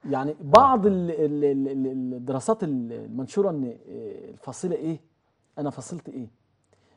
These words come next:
من الفصائل الضعيفة مناعيا.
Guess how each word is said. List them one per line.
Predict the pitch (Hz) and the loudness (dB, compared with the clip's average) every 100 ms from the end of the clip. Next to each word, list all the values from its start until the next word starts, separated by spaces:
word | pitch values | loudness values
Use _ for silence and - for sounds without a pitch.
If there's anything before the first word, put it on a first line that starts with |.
| _ | _
من | 127 135 139 135 | -4 -2 0 -2
الفصائل | 135 - 131 131 - 151 - 254 208 165 - - | -4 -10 -10 -10 -8 -8 -6 -6 -6 -8 -12 -6
الضعيفة | 135 123 120 147 202 139 | -4 -4 -6 -8 -8 -6
مناعيا. | 120 95 98 | -6 -6 -10